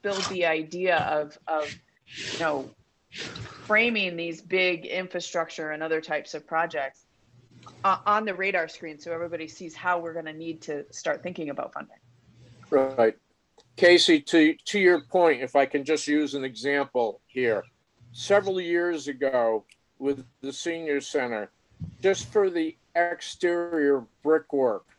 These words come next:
Speaker 2: to bring that up to snuff, I believe there was a price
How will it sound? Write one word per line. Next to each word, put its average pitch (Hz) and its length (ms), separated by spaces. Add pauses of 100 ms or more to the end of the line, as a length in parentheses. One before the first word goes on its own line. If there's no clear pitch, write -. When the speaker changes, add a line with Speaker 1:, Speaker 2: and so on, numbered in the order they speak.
(240)
Speaker 2:
to 131 100
bring 151 440
that 147 240
up 147 220
to 131 140
snuff, 143 520 (600)
I 123 140
believe 147 460
there 143 220
was 123 200
a 123 60
price - 680